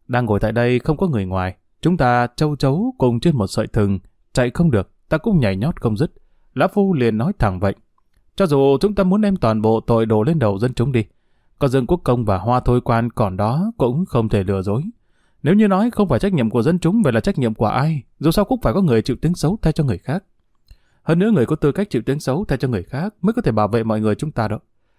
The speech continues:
Xảy ra việc, những người làm quan có suy nghĩ đầu tiên không phải là làm thế nào điều tra rõ chân tướng, làm thế nào bình ổn sự tình,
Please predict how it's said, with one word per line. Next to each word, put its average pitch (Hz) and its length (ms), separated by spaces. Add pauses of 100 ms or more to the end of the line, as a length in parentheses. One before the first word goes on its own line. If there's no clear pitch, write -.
(120)
Xảy 127 200
ra 180 120
việc, 127 320
những 196 160
người 160 120
làm 113 140
quan 170 280
có 190 100
suy 175 120
nghĩ 196 140
đầu 107 140
tiên 143 320
không - 160
phải 101 140
là 101 80
làm 101 180
thế 160 160
nào 101 260
điều 101 180
tra 113 240
rõ 110 160
chân 113 180
tướng, 135 280 (420)
làm 139 160
thế 233 80
nào 120 200
bình 113 220
ổn 104 180
sự 120 140
tình, 107 300